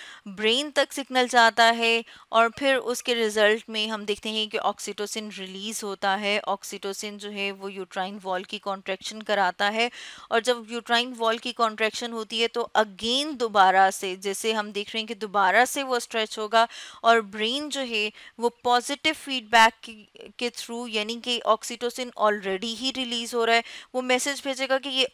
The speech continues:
और ज़्यादा रिलीज हो, यानी कि इसकी क्वांटिटी जो है वो बढ़े। जब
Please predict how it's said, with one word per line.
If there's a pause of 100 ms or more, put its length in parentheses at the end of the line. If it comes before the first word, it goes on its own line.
और
ज़्यादा
रिलीज
हो, (100)
यानी
कि
इसकी
क्वांटिटी
जो
है
वो
बढ़े। (380)
जब